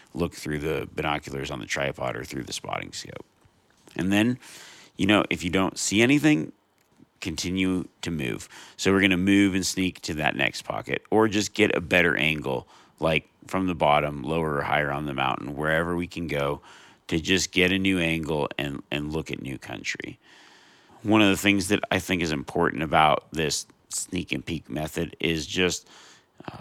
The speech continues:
being able to cover a lot of country. There's a lot of places that you might hunt where you can't cover that much country very quickly. It takes a lot of, a lot of time to get around and, and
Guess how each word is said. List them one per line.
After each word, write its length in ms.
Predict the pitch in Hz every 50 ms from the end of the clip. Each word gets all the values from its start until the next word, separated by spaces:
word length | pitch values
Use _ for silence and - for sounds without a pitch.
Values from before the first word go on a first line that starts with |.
| - - -
being 220 | - 98 104 101
able 280 | 98 98 95 85 85 82
to 180 | - - - -
cover 560 | - - - - 87 85 69 78 78 71 - - -
a 60 | -
lot 360 | 71 71 65 55 - - 60
of 140 | 60 58 -
country. 420 | - - 60 50 - - - 50 -
There's 240 | 76 92 101 101
a 40 | 107
lot 220 | 101 95 98 101 92
of 80 | 90
places 300 | - - 92 90 87 -
that 100 | 85 85
you 100 | 80 71
might 220 | 76 76 73 - -
hunt 180 | 78 73 50
where 240 | 55 73 76 76 64 - - - - - _ _ _ -
you 100 | 87 85
can't 360 | - - 101 95 - - -
cover 380 | - - 85 78 67 71 76 71
that 260 | 67 76 71 - -
much 260 | - - - - -
country 460 | - - 76 - - - 73 71 - _ - - - - - _ _ -
very 240 | - - 78 69 65
quickly. 520 | - - - 82 - - 98 101 101 107 - - - - - - - _ _ _ _ - -
It 140 | 82 82
takes 340 | - - 90 87 - - -
a 60 | 78
lot 340 | 78 76 76 76 73 78 78
of, 120 | 78 76 - - -
a 80 | - 69
lot 240 | 69 73 76 76
of 80 | 65 -
time 300 | - - 80 80 82 80
to 80 | 78 73
get 200 | 80 92 85 78
around 420 | 73 69 73 73 69 71 73 69
and, 140 | 71 65 - -
and 240 | - 67 67 55